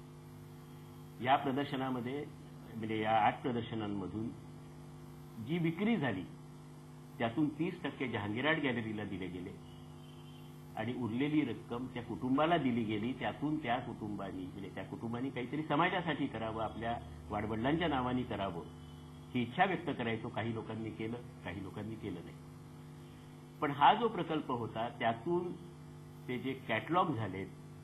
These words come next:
आणि त्यामुळे जी चित्रं पुढे आली, त्यातून महाराष्ट्रामधले अज्ञात असलेले, आजच्या कला जगताला अज्ञात असलेले अनेक कलावंत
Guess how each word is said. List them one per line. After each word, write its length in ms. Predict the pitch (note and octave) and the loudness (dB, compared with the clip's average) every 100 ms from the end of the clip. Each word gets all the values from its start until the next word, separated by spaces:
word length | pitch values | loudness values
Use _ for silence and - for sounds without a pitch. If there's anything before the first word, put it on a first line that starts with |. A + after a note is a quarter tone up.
| - - - | -14 -14 -10
आणि 180 | G2+ A#2 | -6 -4
त्यामुळे 420 | A#2 A#2 B2+ C#3+ | 2 2 2 2
जी 180 | B2 C3+ | 2 2
चित्रं 320 | D#3+ C#3+ B2+ | 0 -2 -4
पुढे 320 | A#2+ A#2+ B2 | -4 -2 2
आली, 280 | C#3+ G#2 F2+ F2 - - - - - | 2 2 -2 -8 -10 -14 -14 -14 -6
त्यातून 340 | A#2+ - D3 | -4 -2 -2
महाराष्ट्रामधले 1120 | A#2+ G#2 A2 A#2+ A#2+ A#2 A2 G#2 G#2+ A#2+ C3+ - - - - - - - - | 0 0 0 0 -2 -4 -4 -6 -6 -6 -8 -10 -14 -14 -14 -14 -14 -14 -6
अज्ञात 540 | A#2 A2 C3 F3 G#3+ C#3 | -4 2 6 8 8 4
असलेले, 480 | A#2+ A2 A2+ A2 | -2 -2 -2 0
आजच्या 420 | A#2+ G2+ G#2+ - B2+ | 0 0 0 -2 -2
कला 240 | A#2+ G#2 | 0 0
जगताला 400 | G#2 - B2+ C#3+ | -2 -2 0 2
अज्ञात 340 | - - G2 | 2 0 -6
असलेले 440 | F#2 F2 G2+ G2+ A#2+ - | -6 -8 -8 -6 -6 -2
अनेक 420 | B2 D3 G4+ - | 2 4 2 0
कलावंत 520 | A#2+ A2+ G#2+ G#2 G2+ | -2 0 0 -2 -4